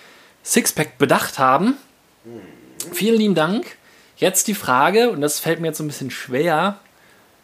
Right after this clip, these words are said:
Speaker 1: Lässt es sich in eine Malzbier-Top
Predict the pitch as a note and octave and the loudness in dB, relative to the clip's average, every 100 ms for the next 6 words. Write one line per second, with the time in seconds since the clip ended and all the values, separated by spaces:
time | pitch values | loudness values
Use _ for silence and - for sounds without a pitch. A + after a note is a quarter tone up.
0 | _ _ _ C3+ D#3 - D#3 E3 E3 - | _ _ _ 0 2 -2 -2 -2 -4 -10
1 | - _ _ _ _ _ - C#3 C3+ C#3 | -14 _ _ _ _ _ -10 -4 -2 2
2 | C#3 C3+ B2+ C3+ F#3+ F#3 - D3 D3 C#3 | 4 4 4 4 2 0 -6 2 4 6
3 | C3+ C#3 _ _ _ _ _ _ - B2 | 4 -2 _ _ _ _ _ _ 0 0
4 | - | 0